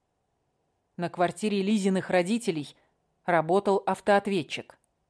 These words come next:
Генерозовы уехали отдыхать в Сочи.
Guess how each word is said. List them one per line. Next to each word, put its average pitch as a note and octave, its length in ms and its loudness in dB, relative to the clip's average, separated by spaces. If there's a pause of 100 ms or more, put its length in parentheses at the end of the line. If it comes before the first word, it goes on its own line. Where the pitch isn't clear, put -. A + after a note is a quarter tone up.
(680)
Генерозовы E3+ 680 0
уехали F3 540 0
отдыхать F3+ 600 0
в - 80 -14
Сочи. - 480 -4